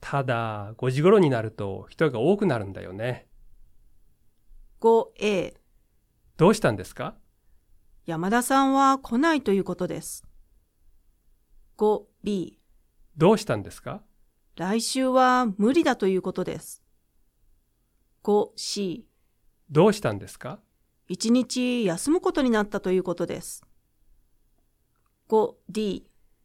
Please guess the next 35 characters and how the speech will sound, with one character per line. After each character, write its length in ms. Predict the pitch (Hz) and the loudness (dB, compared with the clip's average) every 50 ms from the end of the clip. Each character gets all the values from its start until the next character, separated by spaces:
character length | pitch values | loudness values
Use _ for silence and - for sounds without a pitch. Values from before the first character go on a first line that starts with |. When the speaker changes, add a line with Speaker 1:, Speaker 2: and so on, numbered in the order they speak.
| _ - _ _ _ _ _ _ - | _ -20 _ _ _ _ _ _ 2
Speaker 1:
ど 180 | 143 151 190 | 6 6 6
う 60 | 220 | 6
し 80 | 202 - | 4 2
た 120 | - 135 | -4 -4
ん 80 | 110 95 | -4 -4
で 80 | - - | -8 -12
す 100 | - - | -18 -16
か？ 220 | - 120 151 208 - - - - - _ _ _ _ _ _ _ _ | -14 -14 -14 -14 -16 -20 -20 -20 -20 _ _ _ _ _ _ _ _
Speaker 2:
出 260 | - - - 185 - - | -16 -8 -8 -8 -8 -8
張 300 | - - 240 233 240 240 | 0 4 4 6 6 6
で 380 | 214 240 233 233 233 233 226 226 _ | 6 4 4 6 4 2 0 -4 _
三 160 | - 165 180 170 | -6 -6 -6 -6
日 240 | - - 240 233 | -4 -2 0 0
ぐ 120 | 233 277 294 | 0 2 2
ら 180 | 311 269 233 | 2 4 4
い 120 | 202 180 165 | 2 0 -2
北 140 | - - 175 - - | -2 -6 -6 -6 -4
海 200 | - 269 330 359 | 0 2 2 2
道 140 | 339 339 302 | 2 2 2
に 180 | 262 220 196 | 2 2 0
行 60 | 190 - | 0 -2
く 40 | |
こ 100 | - 233 | -4 -2
と 100 | 220 254 | 0 0
に 80 | 233 220 | 2 2
な 140 | 190 - 196 | 2 0 -2
っ 40 | - | -4
た 120 | - 202 | -6 -6
と 80 | - 180 | -4 -2
い 60 | 175 | -4
う 40 | 170 | -2
こ 100 | 175 170 | -4 -4
と 120 | - 175 | -4 -4
で 140 | 175 190 190 | -6 -6 -10
す。 220 | - - - - | -12 -14 -16 -18